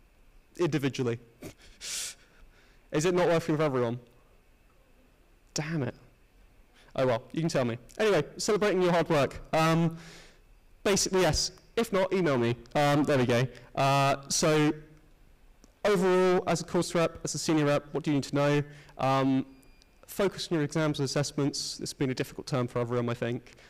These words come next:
Um, hopefully they go well. Uh, do email me, um, how things are going. Speak to myself or Hannah with regards to the reward and recognition scheme. There's a lot of unclaimed bits on there, uh, and you can tell us whether,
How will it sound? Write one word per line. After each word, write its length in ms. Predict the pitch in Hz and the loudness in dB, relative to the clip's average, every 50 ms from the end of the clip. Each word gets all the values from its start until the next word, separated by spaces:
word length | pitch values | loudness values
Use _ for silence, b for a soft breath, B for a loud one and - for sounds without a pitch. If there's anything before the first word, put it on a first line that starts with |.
| B B | B B
Um, 380 | - - 117 120 120 120 120 - - - - - | -4 -2 0 0 2 0 -2 -2 -6 -10 -4 -2
hopefully 340 | 143 127 - - - 131 | -2 -2 -2 -4 -8 -6
they 140 | 117 117 113 | -4 -4 -2
go 140 | - 113 113 | -2 -2 0
well. 340 | 110 113 113 113 113 123 - B B B B B B - | 0 0 0 0 -2 -4 -6 B B B B B B -8
Uh, 360 | 110 110 113 117 113 113 117 - - - - _ - _ _ - 165 - - | -4 -2 0 0 0 -2 -4 -6 -8 -20 -20 _ -20 _ _ -20 -20 -14 -6
do 120 | - 147 143 | 0 2 2
email 300 | 147 151 143 135 135 131 | 4 4 4 4 4 2
me, 420 | 131 131 135 135 135 135 135 143 135 - - - _ _ _ _ - - | 2 2 2 2 2 2 0 -2 -4 -10 -20 -20 _ _ _ _ -4 -2
um, 400 | 123 123 120 120 120 120 123 - - - - - | 0 0 0 0 0 -2 -4 -6 -10 -18 -20 -14
how 140 | - - 135 | -8 -8 -8
things 200 | - 143 127 117 | -6 -6 -8 -8
are 60 | - | -4
going. 400 | 117 139 127 127 127 127 123 127 123 B B B B B B B B B B B _ _ _ _ - | -2 0 2 4 4 4 2 0 -2 B B B B B B B B B B B _ _ _ _ -12
Speak 340 | - - - - 190 175 180 | -8 -8 -6 -2 -2 -2 -2
to 100 | - - | 0 0
myself 420 | 156 156 151 147 - 151 143 139 | 2 2 2 2 2 2 0 0
or 60 | 151 135 | 0 -2
Hannah 260 | - 160 147 147 143 | 0 0 0 2 2
with 140 | 139 131 147 | 2 2 0
regards 280 | 131 147 135 131 - - | 0 2 0 0 0 -2
to 40 | |
the 80 | - 135 | -4 -2
reward 220 | 127 131 127 135 | 0 0 0 0
and 100 | 135 131 | 0 0
recognition 460 | 127 123 - - 135 139 - - - 131 | 0 -2 -2 0 -2 0 0 0 -2 -4
scheme. 500 | - - - - 143 139 135 135 135 135 - - - - | -4 -4 -2 0 0 2 2 2 0 -2 -4 -10 -6 -4
There's 160 | 131 123 - | -4 -2 0
a 20 | |
lot 260 | 131 131 135 131 - | 0 0 0 -2 -2
of 60 | - - | -4 -2
unclaimed 800 | 135 135 127 - - - 143 139 139 135 135 135 131 131 - - - - _ _ _ _ _ - - - | 0 0 -2 -2 -2 -2 0 0 2 2 2 2 0 -2 -4 -8 -16 -18 _ _ _ _ _ -20 -8 -2
bits 320 | - 156 151 - - - - | -2 0 0 0 -2 -2 0
on 180 | 135 139 139 | 0 2 2
there, 400 | 139 139 139 143 139 143 143 - - - - | 2 2 2 2 2 2 0 -2 -4 -6 -2
uh, 260 | 113 123 127 123 120 120 B B B B B B | 0 0 2 2 0 -4 B B B B B B
and 80 | 131 | -4
you 60 | 127 127 | -2 -2
can 100 | 143 123 | -2 0
tell 180 | - 151 135 | 0 2 2
us 280 | 131 135 - - - - - - - - - - - - _ - - | 2 2 0 -2 -8 -10 -14 -20 -20 -20 -20 -20 -20 -20 _ -18 -10
whether, 260 | - 180 143 131 139 | -4 -2 0 2 0